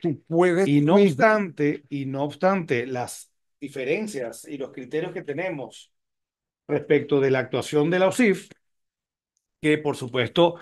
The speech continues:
Speaker 2: hemos sido muy críticos, pero muy, muy, muy
Speaker 1: Ujú.
Speaker 2: transparentes en lo que hemos visto, hemos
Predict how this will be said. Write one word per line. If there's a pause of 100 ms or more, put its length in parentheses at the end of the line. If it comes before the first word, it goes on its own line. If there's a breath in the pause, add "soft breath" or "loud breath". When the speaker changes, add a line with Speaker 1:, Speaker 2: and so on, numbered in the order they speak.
(200 loud breath)
Speaker 2:
hemos
sido
muy
críticos,
pero
muy,
muy,
muy
Speaker 1:
Ujú.
Speaker 2:
transparentes
en
lo
que
hemos
visto, (600 soft breath)
hemos